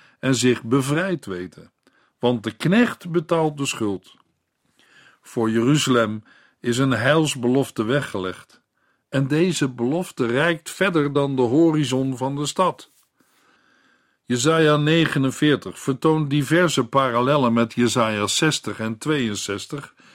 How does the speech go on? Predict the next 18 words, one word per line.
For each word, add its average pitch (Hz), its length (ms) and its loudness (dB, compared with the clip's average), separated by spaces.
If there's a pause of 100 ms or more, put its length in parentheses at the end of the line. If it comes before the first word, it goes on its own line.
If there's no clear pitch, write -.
(140)
en 156 220 0
Zacharia 110 680 -2
acht. - 560 -6 (1000)
De 110 100 -4
hoofdstukken 156 600 0
spreken 156 580 0
allen 160 360 2
over 127 260 -2
de 123 80 0
komst 156 440 0
van 117 180 -4
de 117 100 -4
Verlosser, 131 520 -4 (580)
de 117 140 0
verlossing 151 640 2
van 139 160 0
het 117 140 -4
volk 110 480 -4